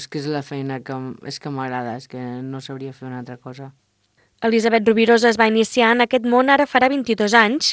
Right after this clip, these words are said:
Speaker 2: quan va observar la gran demanda que hi havia en aquest sector.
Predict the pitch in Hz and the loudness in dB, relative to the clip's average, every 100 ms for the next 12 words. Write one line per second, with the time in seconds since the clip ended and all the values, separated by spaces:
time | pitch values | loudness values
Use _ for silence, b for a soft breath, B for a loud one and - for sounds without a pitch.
0 | - 202 202 202 - - 226 220 220 B | -2 -4 0 0 0 -4 2 2 2 B
1 | B B 220 196 190 190 196 185 190 220 | B B -4 0 2 2 2 2 0 2
2 | 226 180 175 196 220 196 190 - - 180 | 4 4 2 2 2 0 -2 -4 -6 -2
3 | - 220 | 2 2